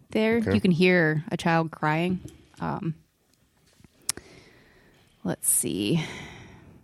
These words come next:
Speaker 2: I
Speaker 1: Oh, you
Speaker 2: wonder
Speaker 1: did.
Speaker 2: how they know that it's her and not the baby from
Speaker 1: I don't
Speaker 2: the
Speaker 1: know.
Speaker 2: Captain.
Speaker 1: Yeah, 'cause
Speaker 2: <laughs>
Speaker 1: they do attribute, um, a woman weeping and a baby crying to her as well.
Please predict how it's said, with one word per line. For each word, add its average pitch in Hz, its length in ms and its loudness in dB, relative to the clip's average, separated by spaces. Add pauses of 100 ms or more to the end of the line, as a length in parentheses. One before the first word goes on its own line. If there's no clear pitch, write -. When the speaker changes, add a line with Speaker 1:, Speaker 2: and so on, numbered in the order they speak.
(280)
Speaker 2:
I 92 120 4
Speaker 1:
Oh, - 60 8
you 110 60 6
Speaker 2:
wonder 113 200 10
Speaker 1:
did. 110 60 8
Speaker 2:
how 123 100 6
they 110 120 6
know 104 220 6
that 98 100 4
it's - 200 -4
her 98 420 4
and 82 300 0
not 85 280 0 (240)
the 87 80 0
baby 85 420 0
from 76 640 -2
Speaker 1:
I 190 140 4
don't 208 220 6
Speaker 2:
the 196 80 6
Speaker 1:
know. 165 320 4
Speaker 2:
Captain. 104 360 0 (480)
Speaker 1:
Yeah, 214 160 6
'cause 220 180 4
Speaker 2:
<laughs> 196 260 4
Speaker 1:
they 240 360 8
do 233 280 6
attribute, 208 680 4 (120)
um, 160 460 2 (680)
a 170 140 4
woman 196 520 4 (100)
weeping 165 760 2 (720)
and 160 440 2
a 165 80 4
baby 165 360 4
crying 151 720 2
to 143 520 4 (120)
her 175 240 2
as 143 180 0
well. 156 380 2